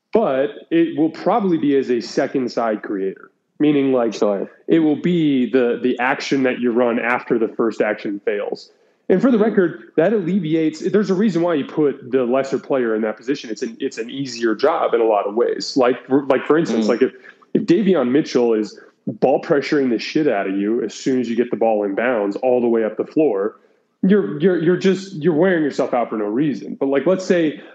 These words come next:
Speaker 1: LeBron brings the ball up the floor, runs a pick and roll. In the pick and roll, Davion Mitchell has to tag into the lane to help on the roll man. As a result, LeBron skips it to T H T. Now Davion Mitchell's closing out on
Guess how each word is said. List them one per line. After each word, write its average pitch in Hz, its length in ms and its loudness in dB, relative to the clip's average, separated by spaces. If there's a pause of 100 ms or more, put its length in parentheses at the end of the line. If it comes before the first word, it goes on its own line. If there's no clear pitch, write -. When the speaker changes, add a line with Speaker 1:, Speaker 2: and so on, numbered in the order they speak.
(120)
Speaker 1:
LeBron 135 480 0
brings 120 300 -2
the 113 60 -6
ball 101 220 -2
up - 80 -18
the 113 80 -10
floor, 110 540 -2
runs 123 320 0
a 113 40 -4
pick 127 220 -4
and 110 160 0
roll. 101 300 -4 (180)
In 147 160 0
the 170 80 2
pick 165 240 -2
and 131 160 0
roll, 120 320 0 (440)
Davion 135 420 2
Mitchell 127 340 0
has 110 160 0
to 113 100 -6
tag 117 480 -2
into 123 220 0
the 107 100 -2
lane 110 640 0 (440)
to 143 180 0
help - 640 -2
on 120 160 0
the 110 80 0
roll 127 240 4
man. 90 340 -6 (520)
As 131 260 0
a 135 40 0
result, 123 440 2
LeBron 120 360 0
skips - 480 -4
it 127 120 -2
to - 60 -12
T 113 240 -4
H 104 220 -4
T. 104 320 -2 (240)
Now 208 260 2
Davion 170 400 2
Mitchell's 165 300 -4
closing 147 480 0
out 120 220 0
on 92 180 -8